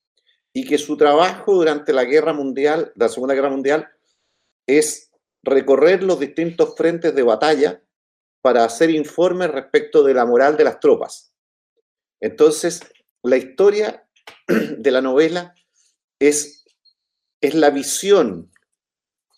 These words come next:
que de la Segunda Guerra Mundial y de las cosas más atroces, eh, tiene un supuesto soldado alemán que tiene esta formación jurídica y que va describiendo todo eso.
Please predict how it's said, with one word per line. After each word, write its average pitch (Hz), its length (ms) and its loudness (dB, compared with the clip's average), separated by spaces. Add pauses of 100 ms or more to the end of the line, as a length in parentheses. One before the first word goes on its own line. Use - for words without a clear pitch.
(420)
que 135 160 2
de 123 140 0
la 123 100 -2
Segunda 156 560 -2
Guerra 160 380 -2
Mundial 123 720 -2 (560)
y 120 100 -6
de 120 100 2
las 110 120 -2
cosas 151 320 -6
más 151 240 -8
atroces, 175 600 -4 (960)
eh, - 360 2
tiene 180 440 2
un 147 400 0 (120)
supuesto - 640 -4
soldado 160 540 2
alemán 165 460 -2 (500)
que 127 120 0
tiene 175 320 2
esta 170 180 -2
formación 147 480 0
jurídica 196 680 -6 (800)
y 135 100 0
que 139 140 2
va 170 160 4
describiendo 160 800 2
todo 90 280 2
eso. - 320 -10